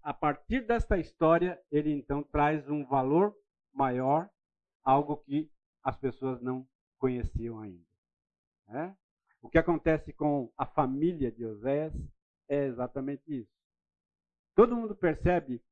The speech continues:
que Oséias está sofrendo em virtude do adultério. Mas eles começam a fazer, então, uma conexão. O quanto isso dói o coração de Deus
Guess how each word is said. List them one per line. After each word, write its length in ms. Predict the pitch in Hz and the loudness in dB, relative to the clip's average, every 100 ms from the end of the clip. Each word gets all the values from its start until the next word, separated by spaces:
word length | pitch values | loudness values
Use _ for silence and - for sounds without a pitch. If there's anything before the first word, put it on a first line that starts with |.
| _ | _
que 80 | - | -2
Oséias 360 | 147 151 147 135 | 0 2 0 -2
está 140 | - | -8
sofrendo 680 | 131 139 - _ 147 170 170 | -6 -6 -8 _ 0 2 2
em 80 | 160 | -2
virtude 480 | 143 139 143 135 127 | -2 -6 -8 -10 -6
do 120 | 131 | -4
adultério. 540 | 123 123 - 98 85 _ _ _ _ _ _ _ _ _ _ _ _ _ _ 120 | -4 -6 -10 -12 -12 _ _ _ _ _ _ _ _ _ _ _ _ _ _ -6
Mas 480 | 127 127 - - - | -4 -2 -2 -2 -8
eles 200 | 135 135 | -10 -10
começam 440 | - 135 156 165 | -8 -4 -2 -2
a 40 | 160 | -6
fazer, 300 | 147 120 135 | -6 -4 -4
então, 240 | 131 135 | -4 -6
uma 140 | 139 135 | -4 -6
conexão. 640 | 143 139 - 117 123 98 _ _ _ _ _ _ _ _ _ _ _ | -6 -8 -12 -12 -12 -12 _ _ _ _ _ _ _ _ _ _ _
O 100 | - - _ | -18 -18 _
quanto 920 | - 170 190 214 208 _ _ - 170 151 | 0 4 4 2 -4 _ _ -4 -2 0
isso 540 | 156 156 _ 156 160 _ _ _ _ _ _ _ _ _ _ - | -2 -4 _ -12 -12 _ _ _ _ _ _ _ _ _ _ 4
dói 360 | 143 147 147 | 6 6 4
o 60 | 139 | 0
coração 540 | - 123 120 - 127 | -6 -4 -4 -6 -10
de 120 | 117 | -10
Deus 320 | 104 110 117 | -10 -8 -8